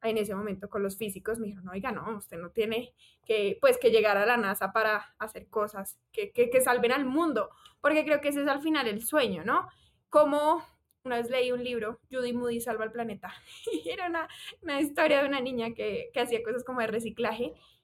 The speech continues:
que bueno, quizás la forma era ser astronauta, ¿no?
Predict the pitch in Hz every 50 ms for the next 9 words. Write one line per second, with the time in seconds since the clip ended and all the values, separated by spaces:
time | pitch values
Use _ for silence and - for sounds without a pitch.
0 | _ _ _ - 240 226 285 330 320 285 285 - 240 226 214 208 202 - - _
1 | _ _ _ _ - 247 240 254 262 254 247 240 247 247 277 226 208 202 - 226
2 | 214 233 302 311 254 - - - - - _ - 220 214 269